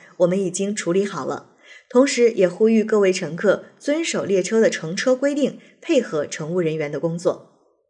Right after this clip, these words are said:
最后呢，我们会通过多种措施去避免此类事情的再次发生。要加大宣传，可以在车厢张贴禁烟标语，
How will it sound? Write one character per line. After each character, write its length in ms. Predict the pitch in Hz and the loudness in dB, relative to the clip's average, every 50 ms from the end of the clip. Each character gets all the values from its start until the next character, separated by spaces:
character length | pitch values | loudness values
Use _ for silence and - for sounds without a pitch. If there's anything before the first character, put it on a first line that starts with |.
| _ _ _ _ _ _ _ _ _ _ _ _ _ - - - _ _ | _ _ _ _ _ _ _ _ _ _ _ _ _ -20 -20 -20 _ _
最 160 | - 320 311 | -4 -2 -2
后 200 | 294 294 311 294 | -2 0 0 2
呢， 320 | 262 240 220 220 220 220 - - - | 2 2 2 0 -2 -6 -12 -6 -2
我 100 | 202 208 | 2 4
们 120 | 214 220 | 4 4
会 200 | 226 247 247 233 | 6 6 6 6
通 200 | 226 233 247 240 | 6 2 -2 0
过 200 | 233 233 226 208 | 4 4 4 6
多 180 | 214 233 240 240 | 6 6 6 6
种 160 | 214 185 156 | 6 2 -4
措 240 | - - 220 196 196 | -2 0 0 0 2
施 340 | 196 - 220 220 220 220 220 | 0 0 2 2 2 2 0
去 220 | - - - 233 | -6 -4 -2 -2
避 280 | 220 226 220 302 285 247 | -2 -2 -2 -2 0 2
免 240 | 214 180 151 160 190 | 2 2 0 -2 -4
此 120 | - - | -4 -2
类 140 | 147 151 170 | 2 2 2
事 180 | 175 - - 202 | 2 2 -2 -4
情 220 | 196 170 143 151 | -4 -4 -6 -4
的 100 | 170 156 | -2 -2
再 220 | 151 - 220 185 | -2 0 -2 -2
次 140 | 170 180 170 | -2 -2 -4
发 180 | 165 - 185 196 | -6 -6 -6 -2
生。 320 | 208 220 208 208 208 - - - _ _ - - _ _ - | 0 2 0 0 0 -6 -16 -20 _ _ -20 -20 _ _ -2
要 140 | 196 196 185 | 0 2 2
加 160 | 185 214 196 | 2 0 -2
大 140 | 202 196 190 | -2 -2 0
宣 200 | 185 226 220 240 | 2 2 2 2
传， 340 | 233 214 - - - - _ _ - - - _ | 2 -2 -6 -8 -8 -12 _ _ -20 -20 -20 _
可 160 | - - 294 | -4 -2 0
以 80 | 302 285 | 0 0
在 160 | - 269 269 | 2 2 2
车 200 | 254 262 277 285 | 2 2 0 -2
厢 300 | 277 277 285 269 277 262 | 0 2 0 0 0 0
张 180 | 254 247 226 226 | -2 -2 -2 -2
贴 140 | 226 233 226 | 0 -2 0
禁 140 | 220 220 208 | 0 0 -2
烟 140 | 202 208 214 | 0 0 0
标 240 | 226 220 220 233 | 0 0 -2 -2
语， 260 | 226 196 165 - - | -2 -4 -4 -6 -8